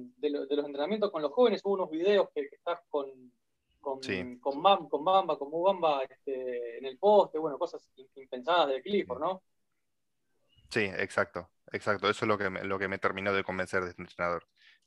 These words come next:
Speaker 2: que es muy, muy de estar con lo, con los jóvenes, muy de estar con, con los chicos, de compenetrarse con ellos, y es clave. La relación de, de un coach de estos con, con los jóvenes, sobre todo un equipo con tantos jóvenes, porque como Orlando, ustedes entiendan que tenemos trece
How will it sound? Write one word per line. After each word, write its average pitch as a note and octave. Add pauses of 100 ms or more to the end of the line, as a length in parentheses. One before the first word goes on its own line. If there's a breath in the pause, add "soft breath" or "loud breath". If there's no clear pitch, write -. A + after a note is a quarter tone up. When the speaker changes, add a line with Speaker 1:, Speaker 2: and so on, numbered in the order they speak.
Speaker 2:
que F#2
es F2+
muy, F#2+
muy G2
de G2
estar G2
con F#2+
lo, F2+
con F#2
los F2+
jóvenes, G#2+
muy F#2+
de F#2
estar F#2
con, F2 (340 soft breath)
con F#2
los A2
chicos, A2+
de G2+
compenetrarse F#2+
con F#2
ellos, B2 (440)
y G2
es A2+
clave. F2 (340)
La G#2
relación G#2+
de, A2
de G2+
un A2+
coach A#2+
de A2
estos A#2
con, G2+
con G#2
los G2+
jóvenes, A2+
sobre F#2
todo C#3+
un D#3+
equipo C#3
con A2
tantos B2
jóvenes, B2
porque G2+
como F#2+
Orlando, A2+
ustedes C3
entiendan A2+
que G2
tenemos G#2
trece A2+